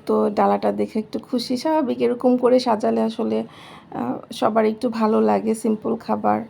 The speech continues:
হলেও দেখতে চোখের শান্তি আর কি। So একটু আমি বললাম যে, "তাহলে তুমি এখান থেকে খাও,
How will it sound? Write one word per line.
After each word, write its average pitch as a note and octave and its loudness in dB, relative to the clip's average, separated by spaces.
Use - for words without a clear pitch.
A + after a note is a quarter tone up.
হলেও A#3+ 2
দেখতে B3+ 0
চোখের C4 0
শান্তি A3+ 0
আর G#3 0
কি। C4+ -6
So C4+ 4
একটু B3 4
আমি A#3 4
বললাম A3+ 2
যে, A#3 -2
"তাহলে A3+ 0
তুমি A#3 0
এখান A#3 0
থেকে A3+ -2
খাও, G#3+ -2